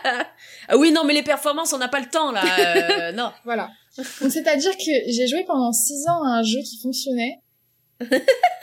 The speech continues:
Speaker 2: Pour que, quand le, parce que je, j'ai pas précisé, mais quand le deux est sorti, le un n'existait plus. En fait, il a été
Speaker 1: Oui.
Speaker 2: supprimé.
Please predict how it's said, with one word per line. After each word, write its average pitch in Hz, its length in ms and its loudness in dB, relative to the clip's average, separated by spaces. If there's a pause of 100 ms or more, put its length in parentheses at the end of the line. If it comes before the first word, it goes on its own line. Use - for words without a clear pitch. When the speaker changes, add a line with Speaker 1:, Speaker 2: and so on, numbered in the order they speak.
(480)
Speaker 2:
Pour 320 140 0
que, 269 280 6
quand 285 140 2
le, 285 180 4
parce 226 140 0
que 269 280 2
je, 233 260 2
j'ai 226 140 0
pas 262 100 4
précisé, 277 380 -4
mais 294 140 -2
quand 247 100 -2
le 233 80 2
deux 262 80 6
est 269 60 4
sorti, 269 320 -4
le 254 240 6
un 277 100 -2 (160)
n'existait 226 460 0
plus. 254 240 -10 (100)
En 226 140 -4
fait, 240 180 -4
il 233 60 -2
a - 40 0
été 220 60 0
Speaker 1:
Oui. 285 140 0
Speaker 2:
supprimé. 233 640 -2